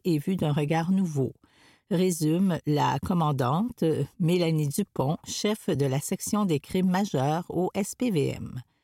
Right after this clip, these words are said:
Il existe environ huit cents dossiers de meurtres non résolus au sein du corps policier. Pas question de les laisser prendre la poussière.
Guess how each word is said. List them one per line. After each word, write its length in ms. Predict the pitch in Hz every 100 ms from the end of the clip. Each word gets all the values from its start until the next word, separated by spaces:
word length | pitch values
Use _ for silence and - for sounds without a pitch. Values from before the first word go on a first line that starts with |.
| _ _ _ _ _ _ _ _ _ _ _ _ _ -
Il 120 | 185
existe 460 | 190 190 359 - 175
environ 540 | 160 156 143 165 185
huit 240 | 175 247
cents 320 | - - 165 151
dossiers 480 | 139 143 - 160
de 100 | 147
meurtres 460 | 143 156 180 - 165
non 200 | 160 185
résolus 540 | 196 160 151 139 151
au 180 | 156 160
sein 280 | 156 175 180
du 160 | 160 147
corps 260 | 160 160
policier. 640 | - 143 131 - - - - _ _ _ _ _ _ _ _
Pas 160 | 254 247
question 560 | 226 226 - 208 220
de 100 | 208
les 200 | 160 151
laisser 420 | 139 175 - 190 196
prendre 480 | - 165 180 165
la 100 | 160
poussière. 800 | - 170 - - 107 - - -